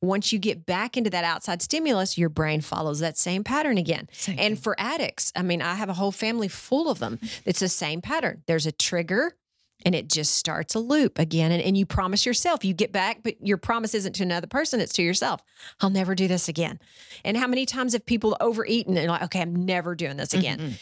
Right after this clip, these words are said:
Speaker 1: And everybody goes on a diet right after Thanksgiving when they're, you know, full and
Speaker 2: Mm-hmm.
Speaker 1: bloated. It, our brains follow patterns. And if you learn to watch the pattern, you can break the pattern.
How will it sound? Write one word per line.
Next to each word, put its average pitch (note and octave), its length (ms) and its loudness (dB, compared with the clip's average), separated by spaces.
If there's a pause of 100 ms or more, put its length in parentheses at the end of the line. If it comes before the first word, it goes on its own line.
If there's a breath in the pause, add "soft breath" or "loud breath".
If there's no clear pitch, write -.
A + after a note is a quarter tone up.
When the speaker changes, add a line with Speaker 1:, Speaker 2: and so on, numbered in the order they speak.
Speaker 1:
And G3 100 2
everybody A#3 380 2
goes A3 200 0
on G3 100 0
a F#3 40 0
diet F#3 380 0
right F#3 160 0
after F#3 220 -2
Thanksgiving D#3 540 -2
when E3+ 160 2
they're, D3+ 160 0 (280)
you G3+ 100 4
know, F3 140 4
full G3 380 4
and F3+ 100 2
Speaker 2:
Mm-hmm. G3 80 2
Speaker 1:
bloated. G3 280 2 (280 loud breath)
It, - 220 0 (240)
our A3 200 2
brains B3 480 0
follow G3+ 460 2
patterns. E3+ 680 -2
And G3 80 4
if F#3+ 160 0
you G#3 140 0
learn A#3 440 0
to B3+ 100 2
watch G3 560 0
the F#3+ 100 -4
pattern, G#3+ 760 0 (540 soft breath)
you F#3 140 6
can E3 260 4
break F3+ 380 0
the D#3 100 0
pattern. - 440 -6